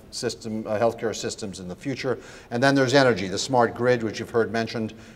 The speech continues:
And then tonight's special topic, which is transportation and particularly automobiles. So the automobile, my view is it's gonna be electric,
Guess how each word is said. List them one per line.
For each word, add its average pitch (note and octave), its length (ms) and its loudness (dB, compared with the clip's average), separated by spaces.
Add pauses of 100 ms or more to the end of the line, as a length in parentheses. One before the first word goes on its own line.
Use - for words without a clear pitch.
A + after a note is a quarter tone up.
(180)
And A#2 160 -2
then B2+ 260 6
tonight's C3+ 380 2
special C#3 400 2
topic, G#2+ 420 2 (560)
which A2 180 -4
is G#2 220 -4
transportation C3+ 800 2
and A#2+ 100 -2
particularly A2+ 600 -4 (400)
automobiles. F2+ 760 -2 (760)
So B2 200 6
the A#2+ 140 6
automobile, A#2 1120 10 (1700)
my B2 160 6
view G#2+ 260 0
is A#2 200 2
it's A2+ 160 -4
gonna A2+ 220 -2
be A2 120 -2
electric, A#2 520 4